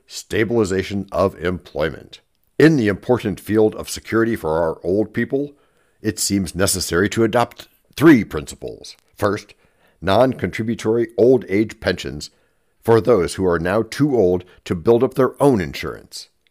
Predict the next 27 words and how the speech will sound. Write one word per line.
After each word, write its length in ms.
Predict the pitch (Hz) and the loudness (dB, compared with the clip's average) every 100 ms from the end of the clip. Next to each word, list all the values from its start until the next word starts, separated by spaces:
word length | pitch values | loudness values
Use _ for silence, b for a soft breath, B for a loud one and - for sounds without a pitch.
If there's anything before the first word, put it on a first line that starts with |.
| _ - | _ 0
It 140 | 113 | 4
is, 260 | 135 87 80 | 4 2 0
of 160 | 82 | -6
course, 300 | - 71 71 | -6 -8 -8
clear 380 | - 127 87 64 | -4 -2 0 -2
that 240 | 69 65 - b | -6 -6 -8 b
for 180 | - 92 | -4 -4
perhaps 480 | - 73 92 - - _ | -4 -4 -2 -4 -10 _
thirty 300 | - 131 120 | 0 2 2
years 180 | 107 98 | 0 -2
to 100 | - | -6
come, 260 | - 120 98 | -4 -4 -4
funds 360 | - 90 85 | -4 -4 -6
will 160 | - 85 | -10 -6
have 220 | 92 95 | -6 -6
to 60 | 87 | -8
be 140 | 90 | -8
provided 500 | - 85 78 95 92 | -6 -6 -4 -4 -4
by 140 | 69 80 | -4 -4
the 120 | 71 | -6
states 500 | - 98 110 - - - | -6 -2 -2 -4 -14 -12
and 120 | 90 | -10
the 80 | 78 | -8
federal 360 | - 101 95 90 | -6 -4 -2 -4
government 440 | 98 95 101 92 | -2 -2 -4 -6
to 80 | - | -8
meet 360 | 87 131 143 | -2 -2 -2